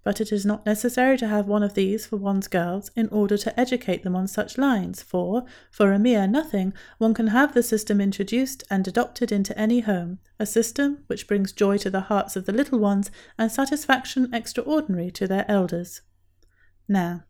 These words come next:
this is a point I wish to speak upon. I should like to compliment untrained governesses working in the school upon the admirable papers their children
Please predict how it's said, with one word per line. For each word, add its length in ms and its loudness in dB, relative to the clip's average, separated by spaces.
this 200 4
is 100 0
a 60 -2
point 380 -4
I 100 0
wish 200 -4
to 100 -12
speak 360 -2
upon. 380 -8
I 60 4
should 220 0
like 180 2
to 80 -8
compliment 720 -2
untrained 640 0
governesses 600 -2
working 480 0
in 100 0
the 80 -2
school 400 0
upon 300 0
the 100 0
admirable 560 -2
papers 480 0
their 140 -2
children 440 -2